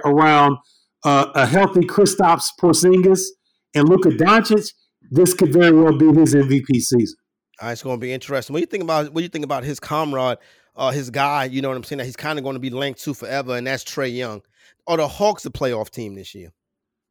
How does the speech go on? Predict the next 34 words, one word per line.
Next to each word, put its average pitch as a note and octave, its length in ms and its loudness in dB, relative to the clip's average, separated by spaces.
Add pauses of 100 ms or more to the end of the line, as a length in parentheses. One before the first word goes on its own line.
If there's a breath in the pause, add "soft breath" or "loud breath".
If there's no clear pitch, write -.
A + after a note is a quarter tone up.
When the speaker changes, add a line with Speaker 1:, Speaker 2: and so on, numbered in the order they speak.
(320)
Speaker 1:
The D3 140 0
Hawks G#3 320 4
could E3 180 2
definitely E3+ 360 4
be E3 100 6
a D#3 80 6
playoff E3+ 460 4
team. E3 140 4
They D#3+ 100 4
gotta E3+ 220 4
be D#3 140 4
very F3+ 840 4 (240)
strategic E3 560 4
in D3+ 80 4
who E3+ 360 4
they D3+ 260 4
get D#3 300 4
in D3+ 120 2
this C3+ 180 4
draft. C3 500 0 (140)
I F3 200 4
think E3 380 2
Deni E3+ 340 4
Avdija E3 600 2 (380 soft breath)
would C#3 180 0
fit E3 140 6
in C#3 240 4
beautifully D3+ 680 2 (400)
with D3+ 180 2
the D#3 80 6
Atlanta D3 340 4
Hawks C3+ 480 0
because C#3 540 0 (680 soft breath)
they, D#3 420 2